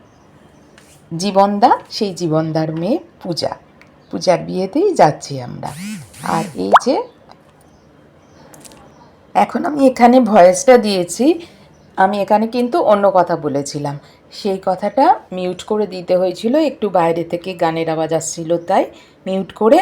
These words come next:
আবার আমি আমার ভয়েসটা এখানে বসালাম। আমার সুজাতা সোয়াল চ্যানেলে তোমাদের সবাইকে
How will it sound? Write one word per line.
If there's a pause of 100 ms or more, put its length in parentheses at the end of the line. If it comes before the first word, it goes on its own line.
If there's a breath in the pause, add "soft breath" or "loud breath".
আবার
আমি
আমার (120)
ভয়েসটা
এখানে
বসালাম। (420 soft breath)
আমার
সুজাতা
সোয়াল
চ্যানেলে
তোমাদের
সবাইকে